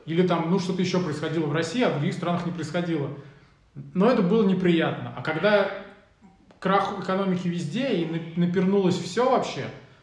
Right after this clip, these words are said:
ну, мне кажется, что все в одинаковых условиях, и, наверное, в этом ничего нет страшного, просто, ну, изменились цены, изменилось образ-, ценообразование.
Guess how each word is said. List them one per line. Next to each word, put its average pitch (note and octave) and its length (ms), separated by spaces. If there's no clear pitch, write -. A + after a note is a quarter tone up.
ну, E3 100
мне G#3+ 140
кажется, - 260
что G#3 140
все A3 140
в G3+ 40
одинаковых G3 460
условиях, A3 500
и, - 20
наверное, D#3+ 440
в E3 60
этом E3+ 200
ничего F3 220
нет F3 120
страшного, G3+ 420
просто, D#3 640
ну, E3+ 180
изменились D#3+ 560
цены, F3 280
изменилось D3 720
образ-, C#3+ 380
ценообразование. D3 840